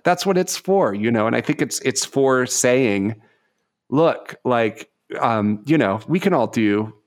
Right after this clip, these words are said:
we can all do all of this." <laughs> You know what I mean? There's very little. I mean, there, you know, five percent of things that maybe for safety reasons we <laughs> shouldn't be doing if we have a, cer-,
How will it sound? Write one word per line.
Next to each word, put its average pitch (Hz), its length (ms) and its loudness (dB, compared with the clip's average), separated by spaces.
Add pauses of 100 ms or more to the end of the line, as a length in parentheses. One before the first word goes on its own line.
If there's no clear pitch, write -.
(240)
we 170 100 -2
can 190 140 2
all 185 100 4
do 185 160 0
all 190 180 2
of - 120 -4
this." - 380 -4
<laughs> 214 140 4
You 202 120 2
know 143 100 2
what 156 180 2
I 139 80 2
mean? 143 160 2
There's 151 200 0
very 160 460 2
little. 117 520 0
I 127 60 0
mean, 131 160 2
there, 131 320 0 (460)
you 160 120 2
know, 113 380 2
five 156 260 0
percent 120 380 0
of 95 80 -4
things 92 320 -4
that 110 120 -4
maybe 110 200 0
for 104 160 -4
safety 104 400 -2
reasons 95 420 -2
we 120 80 2
<laughs> - 140 0
shouldn't 127 260 0
be 127 100 2
doing 113 300 2
if 104 140 -2
we 131 160 0
have 135 180 0
a, - 60 0
cer-, 107 160 -2